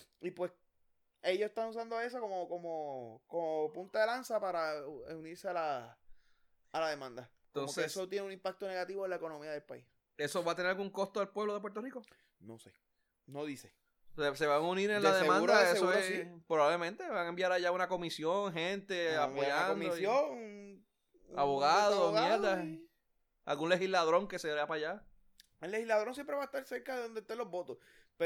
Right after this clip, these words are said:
Speaker 1: pero estamos hablando que va a, a algún bufete, eh, guisará algo.
Speaker 2: Ya, bueno, eso está, está de mal en peor. Cambiando un poco el tema, sí, mano, eh, ¿te viste lo, lo de la, la plataforma digital esa que están ahora para lo de los endosos? Es otro, otro,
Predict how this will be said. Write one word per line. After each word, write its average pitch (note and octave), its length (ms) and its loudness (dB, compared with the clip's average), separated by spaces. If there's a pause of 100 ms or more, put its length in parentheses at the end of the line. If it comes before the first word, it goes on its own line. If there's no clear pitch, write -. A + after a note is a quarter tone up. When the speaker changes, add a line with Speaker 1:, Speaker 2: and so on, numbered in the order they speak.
(140)
Speaker 1:
pero D3 920 0 (220)
estamos F3+ 300 0
hablando A#3+ 240 -2
que A3 80 -2
va F#3 200 0
a, G#3 40 -2
a F#3+ 320 -2
algún A#3 500 -8
bufete, B3+ 340 -6
eh, A#3 720 -4
guisará A3 440 2
algo. C#4+ 300 0
Speaker 2:
Ya, - 200 -10
bueno, G1+ 280 -20
eso - 180 -10
está, A2 840 -2
está C3 160 -8
de C3 80 -2
mal C#3 160 -2
en C3+ 120 -6
peor. A#2 280 -6 (300)
Cambiando D3+ 300 -2
un F#3+ 40 -8
poco G#3+ 140 2
el G#3 60 -4
tema, G3+ 180 2
sí, G3+ 120 -2
mano, G3+ 260 0
eh, D3 220 2
¿te D3 200 -2
viste D3+ 240 -4
lo, G3+ 120 8
lo G#3+ 160 4
de G#3+ 80 2
la, G3+ 80 2
la F#3+ 200 4
plataforma F#3 440 0
digital G3+ 320 2
esa G3 200 2
que F#3+ 80 -8
están F#3 340 0
ahora F#3 300 2
para F3+ 220 4
lo E3+ 240 2
de E3 60 2
los C#3 960 -2
endosos? D#3+ 400 -2 (280)
Es C#3 80 -18
otro, F#3 240 0
otro, F#3 180 2